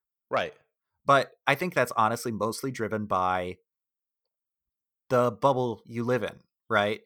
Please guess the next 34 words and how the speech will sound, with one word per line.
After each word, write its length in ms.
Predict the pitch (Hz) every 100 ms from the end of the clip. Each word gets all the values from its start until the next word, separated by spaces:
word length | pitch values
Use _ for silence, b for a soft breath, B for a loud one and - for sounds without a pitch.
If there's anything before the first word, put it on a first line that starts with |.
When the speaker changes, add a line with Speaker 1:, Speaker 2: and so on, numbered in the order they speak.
| -
Speaker 2:
If 160 | 120
Speaker 1:
It 100 | 117
Speaker 2:
you, 60 | -
Speaker 1:
is. 160 | 87 - - _ _ _
Speaker 2:
if 140 | 165
you 60 | 214
Speaker 1:
If, 20 |
Speaker 2:
don't 120 | 226 180
Speaker 1:
if 60 |
all, 20 |
Speaker 2:
actually 440 | 151 139 151 127 117 _ _ _ _ _ _ _
Speaker 1:
if, 120 | - 139
if, 40 |
Speaker 2:
Sorry. 180 | 107 82
Speaker 1:
if 140 | 143 143
all 220 | 151 170
you've 180 | 160 143
ever 380 | 139 131 120
encountered 880 | 120 117 127 120 117 107 92 87 82 - -
is, 680 | 98 95 90 85 80 - -
you 140 | 95
know, 280 | 104 90 82 - _ _ _ _ -
<sighs> 220 | - -
I, 160 | 120 113
I 60 |
hate 140 | 120 117
to 80 | 104
say, 140 | 117
like, 260 | 95 87 -
an 120 | 101
echo 280 | 90 98 85
chamber, 400 | - 82 80 85
but 220 | 85 90
if, 140 | -